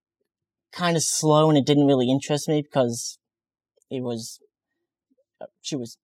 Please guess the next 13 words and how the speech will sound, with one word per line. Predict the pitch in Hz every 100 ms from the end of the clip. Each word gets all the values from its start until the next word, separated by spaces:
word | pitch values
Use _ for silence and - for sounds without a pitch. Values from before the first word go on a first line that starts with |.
| -
a | 135
kid, | - 143 143 165 170 -
and | 139
I | 123
just | 127 -
didn't, | 135 131 127
uh, | 135 110 104 107 - _ _ _ _ _ _ _ _
connect | - 139 127 -
her | 139
that | 143 143
much. | 160 196 - - _ _ _ _ _ _ _ - -
But | 139 127 -
then | - 147 143 135 131 127 123